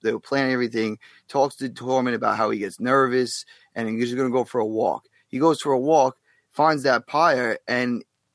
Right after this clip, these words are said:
it's, it's, it was like, it just went so well that it, it didn't,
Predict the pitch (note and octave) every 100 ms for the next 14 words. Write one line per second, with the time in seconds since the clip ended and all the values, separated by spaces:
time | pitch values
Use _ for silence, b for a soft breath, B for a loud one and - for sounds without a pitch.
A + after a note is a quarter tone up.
0 | _ A#2 - B2 A#2 C3 C3 D#3 C3 b
1 | b b B2 G3 D3 B2+ E3 C#3 - -
2 | - - D3 D3 C#3 D3 D3 D3 b b
3 | _ _ _ A#2 A2 B2+ - - _ _
4 | A#2 A#2 F#2+ F2+ - - B2 D3 D#3 D#3+